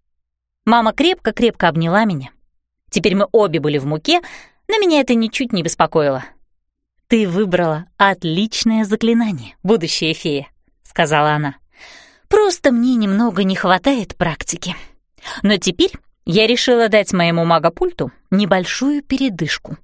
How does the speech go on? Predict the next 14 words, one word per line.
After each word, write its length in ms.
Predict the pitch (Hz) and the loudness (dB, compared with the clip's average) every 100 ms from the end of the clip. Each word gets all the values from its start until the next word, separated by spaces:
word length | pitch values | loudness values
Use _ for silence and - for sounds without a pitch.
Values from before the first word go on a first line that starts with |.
| _ _ _ _ - - | _ _ _ _ -20 -4
Давай 340 | - 330 427 | 0 2 2
уберем 280 | 247 254 233 | 2 2 0
все 180 | 175 180 | 0 -2
это 120 | 175 | 0
безобразие 520 | 185 302 - 381 196 | 2 2 2 0 2
сами». 460 | 185 - 220 147 131 - _ _ _ _ _ _ _ _ _ _ _ | 0 2 0 0 -8 -14 _ _ _ _ _ _ _ _ _ _ _
И 160 | 208 180 | -2 0
мы 240 | 156 254 | 0 0
принялись 720 | 403 262 254 233 208 220 - - | 0 0 0 0 0 -2 -4 -8
за 220 | - 147 170 | -6 -2 0
уборку. 560 | 151 135 143 - - - - _ _ _ _ | 0 -2 -4 -4 -16 -18 -20 _ _ _ _
Работы 640 | 156 190 170 175 208 349 | 2 2 2 2 0 0
было 280 | 339 269 277 | 0 0 2
много, 420 | 285 233 156 143 | 0 0 -2 -4